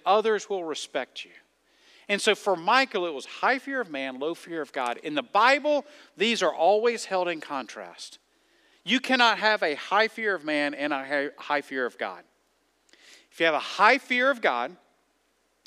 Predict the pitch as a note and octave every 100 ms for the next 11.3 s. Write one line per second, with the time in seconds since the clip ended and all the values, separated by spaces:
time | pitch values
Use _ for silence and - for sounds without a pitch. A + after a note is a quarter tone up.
0 | - - A3+ G3 C#3+ C#3 E3+ A3 - A#3
1 | A#3+ F#3+ E3+ D#3+ D3 B2 B2 D3 - C#3
2 | C3 A2+ A#2 G2+ F2+ _ _ _ _ _
3 | _ _ _ B2+ C#3+ C3 - - E3+ A#3+
4 | B3 C4 A#3 F3 D3+ E3 A3 C4+ C4+ B3
5 | _ _ _ _ - D3 C#3+ E3 G#3 A#3
6 | - F3 E3 D3 C3 C#3+ F3+ G3 G3+ G3
7 | G3 - - C#3 C#3+ C#3 B2+ A#2+ B2 G2+
8 | - - _ _ _ _ _ _ _ -
9 | F3 D3 C#4+ E4 C4+ - - A3 G#3+ -
10 | D#3 D#3 - E3+ F3 E3 C#3+ - - C#3+
11 | F3+ F3+